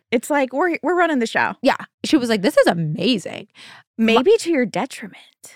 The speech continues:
Speaker 2: Maybe to my
Speaker 1: Maybe, like, you logic and reason things out so hard that you overthink and then the
Speaker 2: No, because
Speaker 1: anxiety?
Speaker 2: it would be overactivated. So it could be
Speaker 1: Oh,
Speaker 2: underactivated.
Speaker 1: okay.
Speaker 2: Uh,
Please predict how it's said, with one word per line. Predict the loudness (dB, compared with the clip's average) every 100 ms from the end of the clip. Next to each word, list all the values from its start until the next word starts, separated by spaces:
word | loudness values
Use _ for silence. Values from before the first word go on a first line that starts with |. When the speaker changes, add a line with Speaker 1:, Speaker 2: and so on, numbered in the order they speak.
| _ -2
Speaker 2:
Maybe | 0 0
to | -4 -4
my | -4 -4
Speaker 1:
Maybe, | -4 0 0 0 0
like, | 0 0 -4 -8
you | -4 -2 -4 -6 -10 _
logic | -2 2 2 2 -2
and | -2 -2
reason | -2 -2 -4
things | -6 -2
out | -2 -2
so | -4 -2 -2
hard | 0 0 0
that | -2
you | -4 -4
overthink | -6 -6 -6 -8 -6
and | -8
then | -10 -10 -14 -12
the | -2
Speaker 2:
No, | 2 2
because | 2 0 0 0
Speaker 1:
anxiety? |
Speaker 2:
it | 0
would | 2 2 0 -10 -8
be | -6 -2
overactivated. | 0 0 -2 -4 -10 -14 -14 -16 -20 _ _ _ -2
So | 2 2
it | 0
could | -2
be | -2
Speaker 1:
Oh, | -2
Speaker 2:
underactivated. | -2 -2 -2 0 0 0 -2 -4 -2 -2
Speaker 1:
okay. | 0 -2
Speaker 2:
Uh, | -2